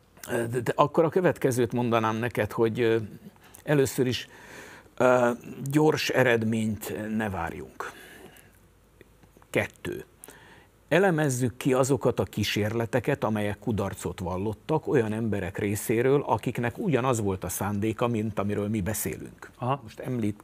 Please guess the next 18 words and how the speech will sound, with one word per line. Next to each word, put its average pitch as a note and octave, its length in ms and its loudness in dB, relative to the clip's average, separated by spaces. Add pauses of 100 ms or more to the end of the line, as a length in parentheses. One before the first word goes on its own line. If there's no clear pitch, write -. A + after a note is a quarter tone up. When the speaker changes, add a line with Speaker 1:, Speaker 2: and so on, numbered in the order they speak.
(100)
Speaker 1:
em-, A#2 320 -8
említeném G2 600 -6
Hankis - 380 -6
Elemér, F2+ 460 -6
találjuk G#2+ 480 0
ki G2 240 -6 (540)
Magyarországot, - 880 -10
és - 340 -8
rengeteg A2+ 520 0
ilyen G2 360 -4
sztori D#2 520 -6 (160)
volt E2+ 340 -10
az F#2+ 100 -8
elmúlt F2+ 400 -8
években, F2 500 -10
amikor G2 320 -6
jön A2+ 160 2
egy F2 220 -6